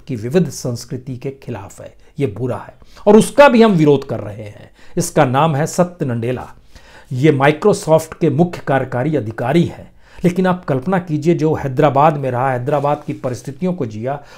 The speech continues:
और उसने इस बात का जिक्र किया कि मैंने उस तमाम संस्कृति को भोगा है जिसके भीतर हमारे लिए क्रिसमस भी उतना ही महत्वपूर्ण था जितना दीपावली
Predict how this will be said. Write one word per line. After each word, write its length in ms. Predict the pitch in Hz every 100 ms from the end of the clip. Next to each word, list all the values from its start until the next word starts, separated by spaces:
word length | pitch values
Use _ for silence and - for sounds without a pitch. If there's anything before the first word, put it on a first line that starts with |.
| -
और 120 | 160
उसने 260 | 165 - 185
इस 140 | 139 110
बात 300 | 139 196 -
का 120 | 180
जिक्र 340 | 107 170 175
किया 300 | - 117 127 - - -
कि 60 | 165
मैंने 380 | 135 151 175 196
उस 260 | 180 180
तमाम 320 | 185 156 196
संस्कृति 560 | 180 156 147 156 151 180
को 120 | 180
भोगा 360 | 127 107 139 156
है 100 | 151
जिसके 300 | 143 - 160
भीतर 380 | 123 135 190 180 - -
हमारे 360 | 143 147 160 180
लिए 180 | 160 170
क्रिसमस 580 | 170 151 - 214 196 175
भी 80 |
उतना 240 | 175 - 160
ही 100 | 165
महत्वपूर्ण 460 | 147 139 - 147
था 240 | 127 160 - - -
जितना 260 | 175 180
दीपावली 640 | 180 147 170 190 214 233